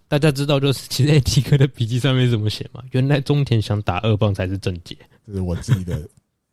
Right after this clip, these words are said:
Speaker 2: 给他的一个标题。
Speaker 1: 对，终于不会想要猫到宇宙了。
Speaker 2: 对，那第三监督被访问的时候是说，他说其实这一天的这个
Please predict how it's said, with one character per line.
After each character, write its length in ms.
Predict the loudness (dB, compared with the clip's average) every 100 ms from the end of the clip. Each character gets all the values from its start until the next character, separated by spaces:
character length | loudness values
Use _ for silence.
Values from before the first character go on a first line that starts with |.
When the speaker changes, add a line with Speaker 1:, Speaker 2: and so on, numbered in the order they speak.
| -18 -8
Speaker 2:
给 160 | -6
他 160 | -4 -2
的 100 | -4
一 60 |
个 100 | -4 -6
标 280 | -4 -2
题。 160 | -4 -10 -20 _ _ _
Speaker 1:
对， 100 | -18
终 200 | -4 0
于 80 | 0
不 100 | 2
会 80 | 0
想 120 | 0
要 80 | 0
猫 160 | 0 2
到 140 | 0
宇 100 | -2
宙 220 | -8 -8
了。 120 | -10 _ _ _ _ -8
Speaker 2:
对， 200 | -8 -6
那 100 | -6
第 140 | 0 2
三 160 | 4 4
监 160 | 4
督 160 | 4 4
被 140 | 2
访 280 | 0 -2 -2
问 120 | 0
的 160 | 0 0
时 60 |
候 120 | 0 -2
是 100 | -4
说， 440 | -6 -6 -6 -8 -2
他 80 | 2
说 100 | 2
其 240 | 2 -2
实 60 | -4 _ _
这 180 | -2 2
一 80 | 2
天 240 | 2 0
的 240 | 0 -2 -4
这 120 | -8
个 360 | -6 -8 -8